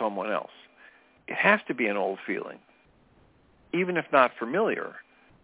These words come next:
simply because we don't make new feelings after age eight or so. If it seems to be an unfamiliar feeling, it could mean that the belief that spawned this,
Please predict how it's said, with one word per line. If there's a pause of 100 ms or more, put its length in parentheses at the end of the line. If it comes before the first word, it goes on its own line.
(240)
simply
because (280)
we
don't
make (240)
new
feelings
after
age
eight
or
so. (1120)
If
it (120)
seems
to
be
an
unfamiliar
feeling, (240)
it
could
mean (260)
that
the
belief
that (120)
spawned
this,